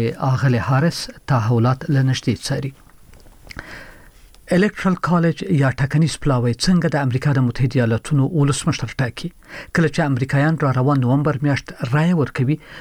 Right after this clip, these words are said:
د دوی رایې په مستقیم ډول ګټونکی نه ټاکي، بلکې د الکترال کالج یا ټاکنیز پلاوی په نوم یو پیچلی سیستم د امریکا راتلونکی جمهور رئیس انتخابوي. الکترال کالج څنګه کار کوي؟ صفي الله ستانکزی راپور لري.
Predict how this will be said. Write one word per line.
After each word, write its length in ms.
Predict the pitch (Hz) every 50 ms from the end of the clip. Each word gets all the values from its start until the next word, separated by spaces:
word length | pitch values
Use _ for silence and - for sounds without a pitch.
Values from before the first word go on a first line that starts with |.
| - - 143
د 100 | 147 139
دوی 100 | 143 190
رایې 320 | 165 170 185 185 190 180 - 147
په 100 | 139 139
مستقیم 500 | 131 - - - 120 - - - 190 165 127
ډول 280 | 101 123 113 110 120 147
ګټونکی 540 | 131 113 147 135 139 - 202 180 - 180 170 147 143
نه 40 | 135 -
ټاکي، 280 | 120 107 - - - 127 - - - - - - 135 120
بلکې 400 | 156 170 170 - - 175 175 143
د 100 | 135 131 135
الکترال 380 | 143 135 - - - 151 120 110 - -
کالج 320 | 127 117 127 156 170 - - 156
یا 100 | 131 120 -
ټاکنیز 320 | 135 131 - 139 165 170 - - -
پلاوی 240 | 147 131 117 113 107 - -
په 80 | 127 117
نوم 100 | 110 110 113
یو 60 | 110 - -
پیچلی 320 | 127 117 - - 185 175 151 -
سیستم 320 | - 135 - - - 135 117 - - - - - - - -
د 100 | 139 123 117
امریکا 320 | 113 113 - - 131 117 107 117
راتلونکی 420 | 110 - - - 127 - - 123 113 -
جمهور 320 | 120 117 95 98 120 101 98 135
رئیس 240 | 151 156 - - - 120
انتخابوي. 500 | 113 - - - 123 117 120 113 117 120 - - - - - - - - - - - - - - - - - - - - - - - - - - - - _ _ - 165
الکترال 400 | 143 160 165 - - 175 160 - - 156
کالج 240 | 165 160 170 175 - -
څنګه 400 | - - - - 147 147 123 113 - -
کار 180 | 135 117 - - -
کوي؟ 180 | 131 117 113 - - - - - -
صفي 240 | - 120 - - 127
الله 160 | 123 143 143 - -
ستانکزی 420 | - 160 147 143 139 - 165 160 165 - - 165 160
راپور 280 | 139 - - 127 - - 117
لري. 200 | 113 - - -